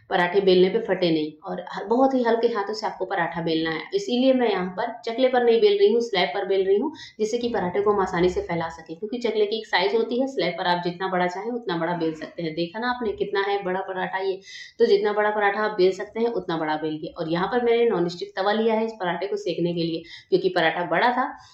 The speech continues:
और normal जो लोहे के तवे होते हैं वो छोटे होते हैं, तो हमारे नॉनस्टिक तवे की साइज का, डोसे वाले तवे की साइज का ये पराठा आपको दिख रहा होगा।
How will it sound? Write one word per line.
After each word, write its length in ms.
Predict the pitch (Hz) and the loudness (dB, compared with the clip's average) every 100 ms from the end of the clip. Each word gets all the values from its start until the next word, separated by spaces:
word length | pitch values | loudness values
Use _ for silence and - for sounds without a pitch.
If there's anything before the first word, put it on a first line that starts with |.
| - | -6
और 100 | 185 | -2
normal 280 | 175 180 180 | 0 4 4
जो 100 | 185 | 6
लोहे 280 | 180 185 247 | 4 4 4
के 80 | 247 | 2
तवे 220 | 233 240 | 2 4
होते 260 | 226 226 | 4 2
हैं 80 | 262 | -2
वो 160 | 285 294 | -2 -2
छोटे 320 | - 214 190 | 0 2 2
होते 220 | 180 170 | 0 -2
हैं, 100 | 170 | -4
तो 80 | 190 | -2
हमारे 220 | 190 208 | 0 0
नॉनस्टिक 580 | 208 175 180 - 233 196 | 2 2 2 0 -6 -4
तवे 140 | 180 | -2
की 120 | 180 190 | -2 -2
साइज 280 | 185 202 | -2 -2
का, 120 | - 226 | -2 2
डोसे 280 | 233 240 | 4 4
वाले 180 | 254 233 | 2 0
तवे 240 | 226 202 196 | 0 0 0
की 100 | 202 | 0
साइज 260 | 175 160 | -2 -4
का 100 | - | -2
ये 180 | 175 170 | -2 -2
पराठा 300 | - 170 180 | -2 -4 -2
आपको 240 | 240 - 170 | -2 -2 -4
दिख 180 | 160 165 | -4 -4
रहा 100 | 160 | -4
होगा। 300 | 160 160 | -4 -4